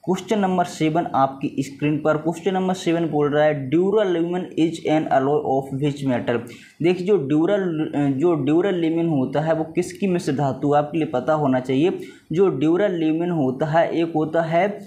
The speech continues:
हिंडोल्यूमिन, वो भी हमारे एल्यूमिनियम की, और dural lemon भी हमारे एल्यूमिनियम की मिश्र धातु है।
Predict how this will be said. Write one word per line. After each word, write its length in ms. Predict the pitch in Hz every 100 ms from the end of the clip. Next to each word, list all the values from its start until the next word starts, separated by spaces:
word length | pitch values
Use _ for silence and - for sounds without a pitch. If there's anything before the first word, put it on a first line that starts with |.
| - _ -
हिंडोल्यूमिन, 1300 | 156 160 175 208 208 160 151 143 170 147 - - -
वो 140 | 156
भी 80 | 190
हमारे 400 | 170 147 156 - 135
एल्यूमिनियम 560 | 156 170 165 165 165
की, 160 | 165 180
और 220 | 190 175
dural 480 | 131 151 175 202 170
lemon 420 | 156 156 156 156
भी 140 | 180
हमारे 360 | 156 135 143 151 -
एल्यूमिनियम 600 | 139 170 170 135 135 139
की 160 | 165
मिश्र 320 | 135 123 -
धातु 480 | 147 139 120 - 127
है। 60 | 135